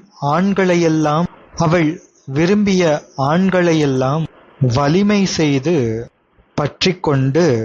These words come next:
போகம் அனுபவிப்பவள். பஞ்ச புலன்களின் இயல்பை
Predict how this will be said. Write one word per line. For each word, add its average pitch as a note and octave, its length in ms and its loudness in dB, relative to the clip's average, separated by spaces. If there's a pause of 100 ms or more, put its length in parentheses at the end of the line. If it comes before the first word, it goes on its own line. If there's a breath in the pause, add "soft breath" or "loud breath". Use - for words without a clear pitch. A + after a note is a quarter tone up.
(500)
போகம் E3 460 0
அனுபவிப்பவள். C3+ 1000 -2 (500)
பஞ்ச E3+ 480 2
புலன்களின் E3+ 760 0
இயல்பை D#3+ 440 0